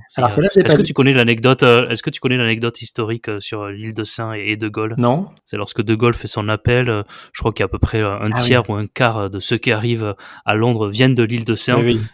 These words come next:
Speaker 1: Et, euh, le général De Gaulle dit, euh, « Je ne savais pas que l'île de Saint était le quart de la France ou le tiers de
Speaker 2: <laughs> Oui,
Speaker 1: la
Speaker 2: oui,
Speaker 1: France. »
Speaker 2: c'est vrai,
Speaker 1: Je
Speaker 2: c'est vrai,
Speaker 1: trouve
Speaker 2: c'est
Speaker 1: ça,
Speaker 2: vrai.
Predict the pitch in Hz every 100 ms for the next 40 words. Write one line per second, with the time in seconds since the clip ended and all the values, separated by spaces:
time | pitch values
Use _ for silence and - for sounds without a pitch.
0 | - 104 101 101 104 - 104 117 113 110
1 | 120 113 110 120 101 95 101 107 - 107
2 | 104 127 117 107 110 110 - 120 113 98
3 | 107 98 - 113 110 98 - - 143 -
4 | 104 - 117 131 143 151 - 127 127 120
5 | 117 117 117 110